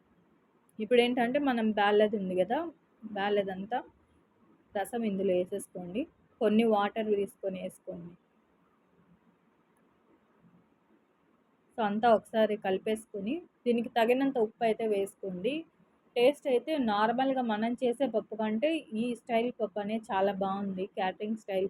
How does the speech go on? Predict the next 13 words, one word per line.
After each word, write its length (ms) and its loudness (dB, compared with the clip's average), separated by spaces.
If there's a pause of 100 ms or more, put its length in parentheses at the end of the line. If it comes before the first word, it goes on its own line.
పప్పు 380 -6 (560)
బయట 260 -2
చేస్తారు 460 -2
కదా 260 -6
భోజనాలకు 560 -2
వెళ్ళినప్పుడు, 500 -8 (640)
ఆ 80 2
టేస్ట్ 420 -2
ఎలాగా 380 2
అనుకున్నా, 600 -8 (100)
but 140 -6
ఇలా 180 0
ఒకసారి 300 -2